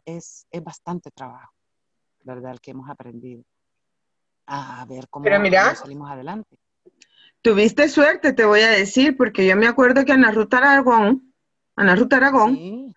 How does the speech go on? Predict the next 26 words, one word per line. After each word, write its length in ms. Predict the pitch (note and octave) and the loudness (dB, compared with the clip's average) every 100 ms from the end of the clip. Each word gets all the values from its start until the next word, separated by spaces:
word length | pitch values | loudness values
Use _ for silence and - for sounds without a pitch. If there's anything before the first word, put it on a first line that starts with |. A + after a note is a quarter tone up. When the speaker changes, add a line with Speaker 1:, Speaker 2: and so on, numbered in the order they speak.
| _ - | _ -4
Speaker 2:
contó 280 | A3 A3 | -2 2
una 220 | A3 B3+ C4 | 2 4 4
vez 180 | C4 | 4
una 160 | C#4+ C#4 | 4 4
anécdota 540 | C#4 C4+ G#3 B3 C4+ | 4 2 0 0 0
que 100 | C4 | 2
ella 140 | A3 A3 | 2 2
había 220 | A#3 A#3 | 4 4
ido 140 | B3 | 4
a 40 | C4 | 2
sacar 300 | C4+ C4 B3+ | 2 0 0
cuando 200 | F#3 D#3+ | -2 -2
sacaron 380 | F3 F#3 G3 A3 | -2 0 2 2
lo 100 | B3 | 4
del 160 | C#4+ | 4
dui, 380 | C4+ D4+ D4 - _ _ _ _ _ _ | 4 4 2 -2 _ _ _ _ _ _
Y 140 | F#3+ G#3 | 0 4
ella 160 | G3 | 4
Speaker 1:
Ujú. 80 | A3 | 4
Speaker 2:
llegó 320 | B3 C4 C#4 C#4 | 4 4 4 4
y 60 | |
le, 200 | D4 C#4 - | 2 0 -2
y 80 | F#3+ | -2
le 100 | F3 | 2
preguntaron, 580 | E3 G3 C4 C#5 B4+ | 2 4 4 4 4
¿no? 80 | E4 | 4